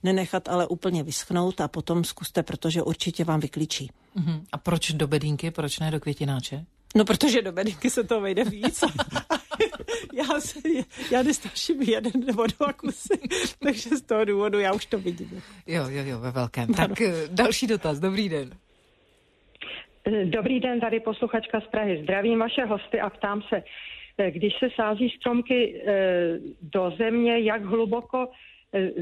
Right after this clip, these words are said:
Speaker 3: tam je dost problém s tím, že když to koupíte, tak nevíte přesně, kde přes-, kde to měli
Speaker 1: Mhm.
Speaker 3: zasazený v té, eh, školce nebo tak.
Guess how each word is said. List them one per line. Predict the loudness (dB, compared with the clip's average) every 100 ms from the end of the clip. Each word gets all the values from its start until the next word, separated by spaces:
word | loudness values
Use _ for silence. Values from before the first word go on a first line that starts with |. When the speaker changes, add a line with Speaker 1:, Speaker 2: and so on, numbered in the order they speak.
| -8 -6
Speaker 3:
tam | -2 2 4
je | 4 2
dost | -2 -4 -4
problém | -2 0 0 0
s | -2
tím, | -2 0
že | 0
když | -2 -2
to | -4
koupíte, | -2 -2 0 0 -2
tak | -2 0
nevíte | 2 2 2 -2
přesně, | -2 -6 -2 0
kde | 0 0
přes-, | -2 -2 -2 -2
kde | 0 0
to | 2 2
měli | 2 4 4
Speaker 1:
Mhm. | 4 2
Speaker 3:
zasazený | 0 -2 -2 0 0 -4 -18 -20 -20 -16
v | -2
té, | 2 4 4 4 2
eh, |
školce | 0 0 0 0 0 0
nebo | 2 0
tak. | 0 -4